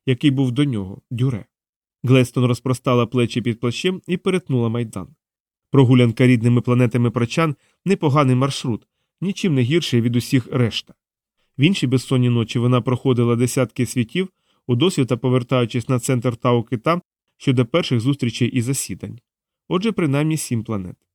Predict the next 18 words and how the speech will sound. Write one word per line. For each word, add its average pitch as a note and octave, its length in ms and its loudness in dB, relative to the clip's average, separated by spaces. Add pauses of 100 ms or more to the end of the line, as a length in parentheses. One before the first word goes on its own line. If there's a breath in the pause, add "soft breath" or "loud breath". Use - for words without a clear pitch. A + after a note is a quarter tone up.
(500)
Тут G3 160 -8
світало. G2+ 480 -10 (540)
Небо A#2+ 240 4
Пацема B2+ 420 0
було A#2+ 360 0
жовтим, A2+ 520 -2 (440)
оттінене B2 600 2
зеленуватими B2+ 720 2
хмарами B2 560 0 (260)
та C3 140 0
із C3 140 2
запахом C3 460 0
аміаку, C3+ 520 -2
від A#2+ 200 2
якого B2 320 0
лоскотало A#2+ 540 -2
в A2+ 80 -4
носі, C#3+ 380 -4